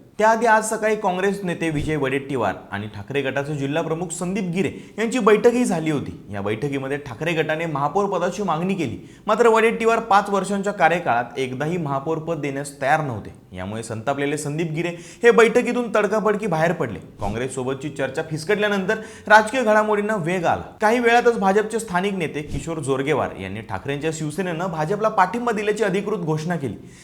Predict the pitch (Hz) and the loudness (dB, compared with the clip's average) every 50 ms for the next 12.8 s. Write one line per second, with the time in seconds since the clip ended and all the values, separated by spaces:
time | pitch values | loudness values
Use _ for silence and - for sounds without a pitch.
0 | - - - 226 226 240 240 240 233 220 226 240 247 190 180 226 226 226 220 214 | -18 -8 -2 2 4 4 4 4 4 2 2 2 0 2 2 2 4 4 2 2
1 | 220 214 220 202 175 208 202 170 202 202 202 185 175 147 131 127 127 151 143 - | 0 0 0 -2 -2 -2 -2 0 0 2 2 2 0 0 -2 -2 -4 -6 -6 -6
2 | - 117 - 151 151 143 123 123 120 131 135 147 135 113 95 - - - 98 101 | -6 -6 -4 -4 -4 -2 -2 -2 -2 -2 -2 -2 0 0 -2 -2 -4 -8 -8 -8
3 | 101 - 113 117 139 156 170 165 160 156 160 185 190 180 180 185 202 196 180 - | -8 -10 -8 -6 -4 -4 -2 -4 -4 -4 -2 -2 -2 0 0 0 0 0 0 -2
4 | 160 170 175 214 214 214 208 202 196 190 240 233 233 233 214 220 196 202 190 151 | -4 -4 -2 -4 -4 -4 -2 -4 0 0 0 0 2 2 0 4 4 4 4 4
5 | 135 - - - - - - - - 214 226 247 - 240 226 233 240 240 233 214 | 0 -4 -10 -12 -16 -20 -20 -10 -6 -2 0 2 2 2 2 2 0 2 2 0
6 | 202 208 220 220 214 208 214 220 214 196 190 165 156 156 160 185 175 160 151 139 | 2 2 0 0 0 0 0 0 0 2 4 4 4 4 4 2 0 0 0 0
7 | 139 139 123 123 139 139 131 131 131 - 156 160 156 151 151 113 101 110 104 92 | -2 -2 -4 -4 -4 -4 -6 -6 -4 -4 -4 -4 -4 -4 -6 -6 -6 -8 -8 -8
8 | 98 107 120 123 123 110 110 117 147 147 - 156 - 143 156 - 120 120 120 104 | -6 -6 -8 -8 -8 -10 -10 -8 -10 -8 -6 -4 -2 -2 -2 -2 -2 -4 -4 -4
9 | 98 - - - - _ _ - 220 240 247 247 254 240 226 202 190 202 202 233 | -4 -8 -14 -20 -20 _ _ -4 -4 -2 0 0 0 0 2 2 2 2 4 4
10 | 220 196 208 196 185 202 196 208 190 175 - 175 175 170 190 190 - - 139 143 | 2 2 2 2 0 0 0 0 -2 0 2 0 2 0 -2 -2 2 4 4 4
11 | 156 - 120 110 104 92 85 - - 85 87 90 95 - 123 - 143 143 - - | 4 2 -2 -4 -4 -6 -8 -10 -12 -12 -8 -8 -6 -6 -6 -6 -6 -8 -6 -6
12 | 127 127 123 156 135 165 165 160 151 151 151 170 175 139 104 | -8 -6 -6 -4 -4 -4 -4 -4 -4 -4 -4 -2 -2 -4 -4